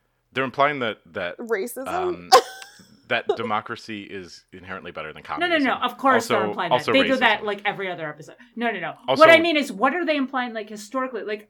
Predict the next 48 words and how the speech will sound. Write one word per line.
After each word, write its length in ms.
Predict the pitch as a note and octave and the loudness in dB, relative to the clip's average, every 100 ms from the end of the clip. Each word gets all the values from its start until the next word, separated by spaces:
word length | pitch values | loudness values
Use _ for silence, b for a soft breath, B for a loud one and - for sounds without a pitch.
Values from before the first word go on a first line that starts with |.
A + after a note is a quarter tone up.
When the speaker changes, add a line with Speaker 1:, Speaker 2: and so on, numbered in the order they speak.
| E3+ | -14
Speaker 3:
do 120 | A3+ | -12
people 420 | A3 B3 A3+ A3 | -8 -8 -4 -6
mate 420 | F#3 F#3 F#3+ A#3+ - | -6 -6 -6 -6 -8
and 140 | G3+ | -10
then 180 | G3+ F3+ | -10 -8
therefore, 840 | E3+ F#3+ G3+ G#3 G3 F3+ F3 F3+ b b G#3 | -6 -6 -6 -6 -4 -4 -6 -10 b b -6
like, 280 | G3+ G3 D3+ | -4 -4 -4
this 220 | G#3+ G#3 | -4 -2
is 200 | G#3+ G3 | -4 -4
the 100 | G3+ | -8
result? 760 | F3+ F3 E3 D#3+ C#4 - - _ _ _ _ _ - B B | -6 -6 -6 -6 -8 -10 -20 _ _ _ _ _ -20 B B
Speaker 1:
You're 160 | B2+ | 0
the 80 | G4 | 0
one 180 | G4 F4+ | 0 -2
who 100 | B3+ | -2
said 260 | D3 B2+ A#2+ | -2 2 2
that 140 | A#2 - | 0 -4
this 200 | A2 A2 | -8 -4
made 200 | G#2 - | -4 -4
sense 280 | G#2+ G#2 - | -6 -6 -8
from, 220 | G#2+ F#2+ | -10 -6
like, 280 | F#2 F#2 - | -8 -8 -12
the 100 | G#2 | -8
way 140 | G2 | -6
the 100 | F#2+ | -6
world 320 | F2+ F2 D3 - | -6 -6 -6 -2
got 180 | E2+ | -2
Speaker 2:
Yeah. 180 | C#4 C4 - | -4 6 8
Speaker 1:
<laughs> 80 | |
populated. 640 | - - - - - D5 F#4 A#4+ | 8 4 0 0 6 8 10 8
Speaker 2:
<laughs> 40 | - A#3+ G#4 C5 - G4+ - _ B B D3 | 8 6 4 4 2 -2 -4 _ B B -6
Speaker 1:
And 160 | D3 | 4
now 80 | G3+ | 4
you're 180 | F3+ D#3 | 6 4
asking 320 | D3+ - B2+ | 2 0 -2
us 220 | B2+ C#4+ | -2 -2
'cause 220 | - A#2+ | -8 -8
it 100 | D3 | -8
does 180 | F3 F3+ | -6 -4
not 180 | C#3+ C#3+ | -2 -2
make 200 | A#2+ - | -4 -4
sense. 340 | C#3+ G#2 - - | -4 -4 -2 0
Speaker 3:
I 80 | |
didn't 260 | A#4+ D#5+ G4 | 4 8 8
say 160 | C#4+ A3+ | 8 4
it 80 | G3 | 2
made 180 | F3 D#3 | -6 -8
sense. 600 | - C#3 F#3 F#4 - - | -10 -10 -8 -10 -12 -18